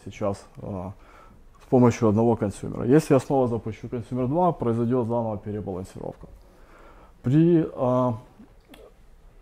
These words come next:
<clears throat> при, про-, а, <clears throat> при, а, событии, когда происходит перебалансировка, вы можете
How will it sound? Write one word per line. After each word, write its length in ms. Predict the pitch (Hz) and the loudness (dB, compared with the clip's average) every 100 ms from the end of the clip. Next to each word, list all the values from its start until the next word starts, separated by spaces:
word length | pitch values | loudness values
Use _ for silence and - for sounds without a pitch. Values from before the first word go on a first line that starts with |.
| - - - - - - - - - - | -20 -20 -20 -20 -20 -20 -20 -20 -20 0
<clears throat> 600 | - 190 131 - - - | 4 4 2 -4 -18 -4
при, 160 | 139 160 | 4 4
про-, 760 | 156 - 139 135 127 127 131 - | 4 -4 0 0 0 -2 -2 2
а, 260 | 175 139 | 4 4
<clears throat> 80 | 110 | 2
при, 320 | 135 151 143 | 4 6 6
а, 220 | 143 123 | 4 -2
событии, 500 | 113 131 175 226 185 | -2 0 0 0 0
когда 340 | 160 135 120 127 | 2 0 2 2
происходит 500 | 123 117 - 127 107 | 2 -6 -4 -6 -2
перебалансировка, 840 | 120 117 120 120 - 180 190 151 | -2 -2 0 -2 -2 0 0 0
вы 160 | 131 147 | 0 0
можете 580 | 135 120 117 - 110 | 0 -2 -4 -4 -6